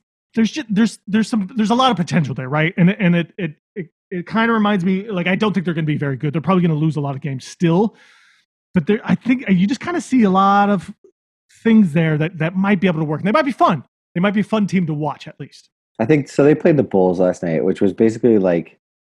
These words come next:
Speaker 2: they're kind of, like, the Bulls are s-, hu-, huge expectations on them.
Speaker 1: Mm-hmm.
Speaker 2: Uh, but I think that they're both gonna <laughs> end up in the same place.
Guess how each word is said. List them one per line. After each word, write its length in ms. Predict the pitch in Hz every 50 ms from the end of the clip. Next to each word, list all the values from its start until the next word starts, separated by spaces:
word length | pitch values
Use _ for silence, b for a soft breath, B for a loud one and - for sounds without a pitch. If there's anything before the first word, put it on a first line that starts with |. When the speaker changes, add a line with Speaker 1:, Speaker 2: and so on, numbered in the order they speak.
| _ _ _ _ _ _ -
Speaker 2:
they're 100 | 110 104
kind 320 | - - - 135 139 143
of, 200 | 139 127 110 - _ _ -
like, 140 | 110 107 101
the 60 | - 104
Bulls 340 | 92 - 123 127 131 127
are 60 | 139 117
s-, 260 | 104 - - - - _ - -
hu-, 220 | - - _ -
huge 380 | - - - 147 156 151 131 135
expectations 800 | 135 117 - - - 104 - - 110 98 98 - - 135 139 160
on 160 | 165 165 170
them. 180 | 180 185 180 180 -
Speaker 1:
Mm-hmm. 480 | 165 151 131 160 160 170 170 165 147 - - _ _ - -
Speaker 2:
Uh, 240 | 117 117 113 107 92
but 440 | - 117 113 110 101 - - _ _ -
I 100 | 107 123
think 220 | - 147 131 131
that 120 | - 143 -
they're 80 | 156
both 260 | 127 110 117 107 104 -
gonna 160 | 143 123 101
<laughs> 20 |
end 200 | - 113 104 101 110
up 180 | - 104 -
in 100 | 107 107
the 80 | 95 -
same 400 | - - - - - - - -
place. 640 | - - - 82 90 - - - - - - -